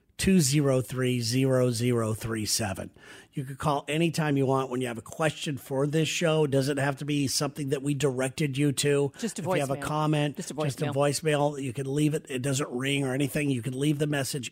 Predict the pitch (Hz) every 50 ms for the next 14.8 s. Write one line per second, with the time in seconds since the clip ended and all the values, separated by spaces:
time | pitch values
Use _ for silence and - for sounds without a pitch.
0 | _ - 156 170 185 196 196 156 - 156 147 143 147 151 151 147 135 135 135 131
1 | 127 - - - - - - - - _ - 151 147 151 156 - - - 165 160
2 | 156 151 147 139 147 143 135 139 156 165 156 160 160 147 143 147 139 - - -
3 | 131 110 - - 147 135 127 - - 135 120 135 135 135 135 131 120 - - -
4 | - - - - 131 123 120 110 - - - 143 139 139 131 127 - - 120 113
5 | - - - - 147 151 - - - 180 175 175 165 - - - - - - -
6 | - 202 160 - 269 277 254 185 - 233 233 220 190 - 214 220 - 247 247 247
7 | 254 240 240 220 160 - - 190 220 233 196 147 120 - 151 143 127 123 120 120
8 | 123 254 127 131 - 180 170 - 208 196 170 160 185 175 180 180 180 180 - 294
9 | 254 156 151 185 214 190 156 180 185 151 147 139 - - - 180 208 202 180 220
10 | 208 214 220 185 190 202 220 233 185 160 262 277 285 226 - 131 101 - - -
11 | - - - _ - 196 214 190 208 240 202 202 202 214 220 180 - 196 196 185
12 | 175 170 160 160 160 151 135 147 147 139 147 156 165 170 160 160 151 139 143 151
13 | 151 147 147 135 - - - - - - - _ - 156 156 151 135 120 117 131
14 | 165 180 196 196 156 - - 147 135 127 120 117 117 120 110 107